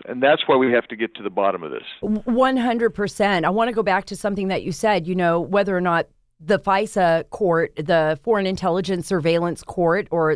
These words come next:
Speaker 2: its applications and warrants to spy on Americans should be absolutely dismantled,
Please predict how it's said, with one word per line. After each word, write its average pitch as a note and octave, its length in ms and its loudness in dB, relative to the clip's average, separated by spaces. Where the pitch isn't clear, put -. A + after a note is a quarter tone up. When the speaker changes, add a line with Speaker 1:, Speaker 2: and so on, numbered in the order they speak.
Speaker 2:
its F3 160 -2
applications F3 920 -2
and F#3+ 200 2
warrants F3+ 380 0
to - 100 -12
spy F3+ 300 0
on E3 120 0
Americans E3 540 -2
should F#3 160 -6
be F3 120 2
absolutely E3+ 520 0
dismantled, E3 800 -2